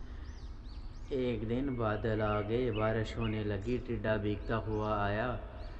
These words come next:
चींटी का दरवाज़ा खटखटा कर कहने लगा, "चींटी बहन, मुझे अपने घर में छो-, थोड़ी सी जगह दे दो,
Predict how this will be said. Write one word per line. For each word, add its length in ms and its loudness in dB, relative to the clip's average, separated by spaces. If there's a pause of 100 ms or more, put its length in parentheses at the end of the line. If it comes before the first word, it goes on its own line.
(160)
चींटी 500 4
का 120 4
दरवाज़ा 840 2
खटखटा 640 4
कर 180 4
कहने 380 10
लगा, 340 6
"चींटी 480 2
बहन, 560 4 (840)
मुझे 320 2
अपने 480 6
घर 300 2
में 440 12
छो-, 340 10
थोड़ी 240 8
सी 160 2
जगह 340 4
दे 240 4
दो, 400 4